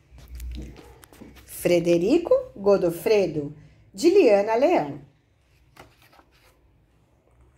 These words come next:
Frederico Godofredo gostava das coisas pequenas. Brincar com besouros, de catar minhocas,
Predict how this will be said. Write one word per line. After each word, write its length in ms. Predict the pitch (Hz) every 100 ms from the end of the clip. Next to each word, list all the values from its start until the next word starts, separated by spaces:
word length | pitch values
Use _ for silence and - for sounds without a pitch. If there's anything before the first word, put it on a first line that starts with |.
| _ _ _ _ _ _ - - _ _ _ _ _ _ _
Frederico 600 | - 427 370 339 392 403
Godofredo 840 | 285 254 233 - 202 165 165 190 196 -
gostava 440 | 226 233 262 262
das 220 | 254 247
coisas 340 | - 247 240 240
pequenas. 840 | 294 285 202 160 143 147 - - _ - _ _
Brincar 520 | 208 277 285 262 233
com 100 | 214
besouros, 800 | 185 165 165 202 190 185 185 180
de 80 | 277
catar 400 | 240 214 202 185
minhocas, 880 | 165 170 202 190 180 - 180 -